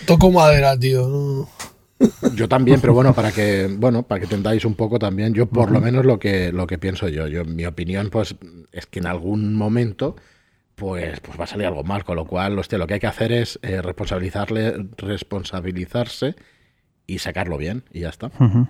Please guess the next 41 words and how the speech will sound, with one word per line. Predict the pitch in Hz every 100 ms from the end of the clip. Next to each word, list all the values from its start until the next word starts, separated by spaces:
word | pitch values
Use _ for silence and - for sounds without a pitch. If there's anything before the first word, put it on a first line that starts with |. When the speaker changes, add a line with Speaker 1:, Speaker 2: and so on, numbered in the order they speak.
| -
Speaker 2:
Y |
Speaker 3:
claro. | - 107
Speaker 2:
ver | 101
soluciones | - 95 87 95 90
cuando | - 87 85 85 82
pase | 101 - 123 123 110
y, | 87 80
y | - 78
poco | 90 82
más. | 73 76 - - _ -
Pero | 92
bueno, | 101 95 87
sí, | 110 90
yo | 101
me | 113
quedaría | 113 113 123
con | 123
ese | -
momento, | 110 113 135 135 160 - - - -
pero | 143 151
de, | 151 123 107
de, | 98 113 107 _
no | 113 135
es | -
que | 160
me | 147
quedara | 135 127 117
con | 113
ese | 110 107
momento. | 117 139 107 90 80 _ _ _ _ - _ -
Por | 120 117
ejemplo, | - 131 104 98
más | 101 120 -
cosas | 135 127 123
que, | - 120 110 104 101
o | 95 95 92
cosas | - 101 117
que | - 110 104
reseñaría | 95 95 92 92 95 101
yo | 98 95
de, | 95 92